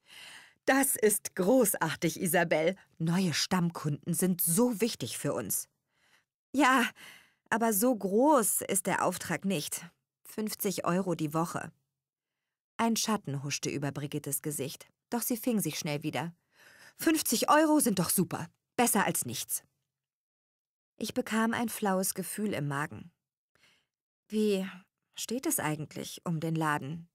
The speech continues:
Wir sind doch nicht pleite, oder?" "Nein,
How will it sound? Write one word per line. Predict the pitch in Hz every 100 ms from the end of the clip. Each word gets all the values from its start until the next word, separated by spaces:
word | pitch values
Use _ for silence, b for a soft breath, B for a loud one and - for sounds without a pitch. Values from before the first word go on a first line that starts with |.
| _ _ _ _ _ _ _ _
Wir | 196
sind | 180 196
doch | 190 175
nicht | 175 -
pleite, | - 208 208 - 135
oder?" | 165 202 226 _ _ _ _ _ B B B
"Nein, | 175 - - 339 226